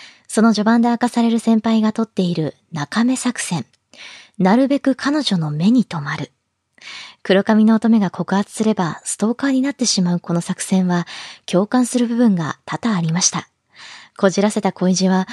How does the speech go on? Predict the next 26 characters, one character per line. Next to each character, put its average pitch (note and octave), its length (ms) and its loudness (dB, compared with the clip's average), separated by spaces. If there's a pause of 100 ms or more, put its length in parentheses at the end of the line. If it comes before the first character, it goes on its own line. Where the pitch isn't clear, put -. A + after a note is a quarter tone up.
(140)
傍 G#3 240 2
か C4 120 0
ら C4 80 4
見 C4+ 120 4
れ B3+ 100 2
ば F3 340 -2
ア D#3 100 -2
ホ A#3 160 0
み C4+ 120 0
た G#3+ 140 0
い F3+ 40 0
な E3 100 -2
行 F3 240 -4
動 F#3+ 140 -2
を F#3 60 -4
取 F3 140 -8
ら F3 60 -4
せ F3 140 -6
ま F3 120 -2
す。 - 220 -10 (500)
大 F#3 220 2
な A3 100 4
り G#3+ 80 0
小 A#3 240 4
な G#3 100 4
り F3 220 -2